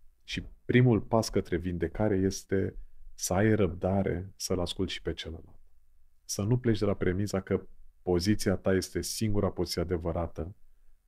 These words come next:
și că nu există alt adevăr în afară de propriul tău adevăr. Trebuie să ai răbdarea și decența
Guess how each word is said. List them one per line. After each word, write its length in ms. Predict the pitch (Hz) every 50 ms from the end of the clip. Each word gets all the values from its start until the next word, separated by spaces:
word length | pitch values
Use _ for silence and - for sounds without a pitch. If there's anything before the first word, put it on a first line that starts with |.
| - -
și 220 | - - - 98
că 160 | 90 - 98
nu 280 | 92 90 90 92 107 113
există 680 | 104 92 85 90 95 92 - - 92 90 87 90 90 - -
alt 240 | - 98 98 92
adevăr 340 | - 92 - 92 85 92 90
în 100 | 90 87
afară 280 | 87 87 - 92 90 90
de 100 | 87 87
propriul 400 | 85 - 98 90 - - 87 80
tău 180 | - 87 82
adevăr. 380 | 82 80 80 82 80 - - - - _ _ - - - _ - - - - - _ _ - - - - - - 101 98 95 -
Trebuie 260 | - 110 107 110 110
să 140 | - - 104
ai 220 | 101 107 104 98 - - - - - - - - - - - - _ -
răbdarea 800 | - 104 101 101 92 82 82 - 90 95 104 113 117 120 123 123
și 220 | 120 - - - 110
decența 720 | 101 95 107 98 - - 123 120 107 - - 78 -